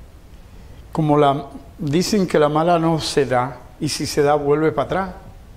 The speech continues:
¿Quién se imaginó que Leonel, un hombre que ganó con un cincuenta y ocho y, y, y con un cincuenta y cuatro por ciento con el P L D,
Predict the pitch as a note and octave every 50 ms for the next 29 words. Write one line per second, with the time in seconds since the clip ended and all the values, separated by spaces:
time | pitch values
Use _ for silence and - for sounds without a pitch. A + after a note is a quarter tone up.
0 | - - - - - - - - E3+ F#3 G#3+ A#3 A3+ A3 - G3+ F3+ E3 E3 C#3+
1 | D3 C#3 C3+ D3 D3+ D3+ B2+ - - - - - - - - - - - - -
2 | - - D3 D3 C#3+ C#3 C3+ C3+ C#3+ D3 - D3 C#3 C#3 C3+ C#3+ D#3+ F3 E3+ D3+
3 | C#3+ C#3 C#3 C#3 - - - - - - - - - - D#3+ D#3 D#3+ E3+ F3+ E3+
4 | E3 E3 - E3 D#3 C#3+ C#3+ C#3 C#3 D3 - - - - - - - - - -
5 | - - - - - - - D3 C#3+ C3+ C3 C#3 E3 F3+ F#3 F3+ F3+ - D#3+ D#3
6 | D#3 D#3+ D#3 D#3 - E3+ D3+ C#3 - D#3 D3+ C#3+ C#3 - C#3 C3 C3+ D3 D#3 D#3+
7 | D3+ - - E3+ D#3+ C#3+ C#3+ D#3+ - E3 D#3+ D3+ C#3+ D3 D#3 D#3+ D3 B2+ - -
8 | C#3 C#3+ D#3 D#3 - - D#3 D3+ C3 - D3+ D3 C3 - B2+ B2 D3+ D3 D3 D#3+
9 | D3+ B2 C#3+ C3+ A#2+ - - D#3 D#3+ D#3 - D3+ - D3 C#3+ C3+ C3 B2+ B2 -
10 | - D3 D3 D3+ D3 C#3 B2+ C#3 C3 C3 B2+ B2 - -